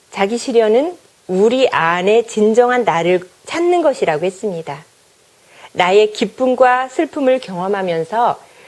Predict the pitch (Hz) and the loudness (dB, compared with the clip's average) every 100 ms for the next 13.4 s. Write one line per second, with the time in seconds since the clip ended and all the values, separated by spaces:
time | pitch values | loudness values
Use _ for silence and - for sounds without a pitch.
0 | - _ - 220 233 262 262 202 160 175 | -20 _ -2 0 2 2 2 0 0 -2
1 | - 165 - 160 143 196 214 214 208 196 | -2 -2 -2 -2 0 2 4 4 4 2
2 | 196 - 151 185 170 151 - 240 320 - | -2 -4 -4 0 0 -2 0 0 0 -10
3 | _ _ - 156 165 196 190 233 226 277 | _ _ -8 -2 0 0 0 0 2 2
4 | 277 254 165 175 196 - 185 196 - - | 0 0 0 2 0 2 0 0 -6 -20
5 | 175 151 180 196 240 240 214 151 151 160 | -4 0 2 4 2 0 -2 -2 -2 -2
6 | 151 151 - _ - - 277 262 208 160 | -2 -2 -8 _ -8 -6 -4 -4 -4 -4
7 | 151 170 175 185 - _ _ 170 175 190 | -2 0 0 -2 -6 _ _ -4 -2 0
8 | 202 175 147 131 139 139 _ _ _ _ | 0 -2 -6 -8 -10 -12 _ _ _ _
9 | _ _ _ _ _ _ _ _ _ - | _ _ _ _ _ _ _ _ _ -4
10 | 226 220 233 226 220 226 220 - 147 190 | 0 2 2 2 0 -2 -2 -4 0 2
11 | 254 226 196 170 160 147 135 - 226 269 | 2 0 -2 -4 -6 -2 -2 -2 -2 -2
12 | 294 _ _ _ _ 185 185 214 240 240 | -4 _ _ _ _ 0 4 4 2 -4
13 | 185 - 143 147 | -8 -4 -4 -6